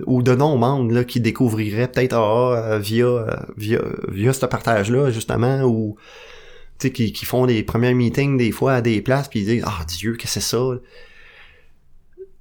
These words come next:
Moi, mon premier, ma première puissance supérieure dans A A qui a fonctionné, c'est,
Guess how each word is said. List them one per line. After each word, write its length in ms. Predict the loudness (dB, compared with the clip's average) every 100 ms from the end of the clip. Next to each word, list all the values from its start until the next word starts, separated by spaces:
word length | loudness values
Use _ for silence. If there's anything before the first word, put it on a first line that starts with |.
| -6 0
Moi, 300 | 4 4 4
mon 180 | 2 0
premier, 380 | 0 0 0
ma 160 | 0 0
première 340 | 0 2 0
puissance 380 | -2 -2 -2 0
supérieure 360 | -2 0 0 2
dans 160 | 0 2
A 260 | 0 2
A 40 | 0
qui 100 | -2
a 40 |
fonctionné, 500 | -2 -2 0 0 0
c'est, 420 | 0 0 0 -2